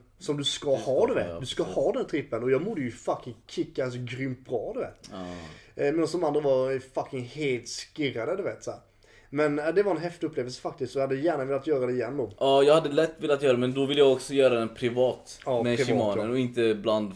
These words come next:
Speaker 2: folk, för
Speaker 1: Ja.
Speaker 2: att höra folk spy och gråta och skrika, det, jag vet inte, det, det känns som att det hade bara förstört min tripp lite där, alltså.
Speaker 1: Min polare, han upplevde en ganska cool sak då när vi,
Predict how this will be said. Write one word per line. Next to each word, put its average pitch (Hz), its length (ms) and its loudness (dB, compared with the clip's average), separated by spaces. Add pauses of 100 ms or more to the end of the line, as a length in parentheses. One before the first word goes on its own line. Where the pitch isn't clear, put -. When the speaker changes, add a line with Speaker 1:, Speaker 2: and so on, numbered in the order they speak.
Speaker 2:
folk, 113 300 -4
för 110 140 0
Speaker 1:
Ja. 107 200 -2 (320)
Speaker 2:
att 120 200 0
höra 131 280 6
folk 135 240 0
spy - 460 -8
och 135 160 0
gråta 131 460 2
och 123 540 4
skrika, 123 600 -2
det, 123 100 2
jag 120 100 4
vet 131 120 0
inte, 127 180 -2
det, 123 60 -4
det 123 60 -8
känns 139 180 -6
som 143 100 -8
att 131 80 -6
det 131 60 2
hade 127 100 0
bara 117 140 -2
förstört 123 380 -2
min 120 140 -6
tripp 131 220 -10
lite 117 180 -6
där, 98 140 0
alltså. 92 140 -2
Speaker 1:
Min 156 100 0
polare, 185 440 2
han 214 140 -4
upplevde 131 320 -4
en 135 60 -6
ganska 143 220 -4
cool 120 260 -10
sak 107 260 -4
då 113 100 -8
när 113 80 -4
vi, 117 180 -4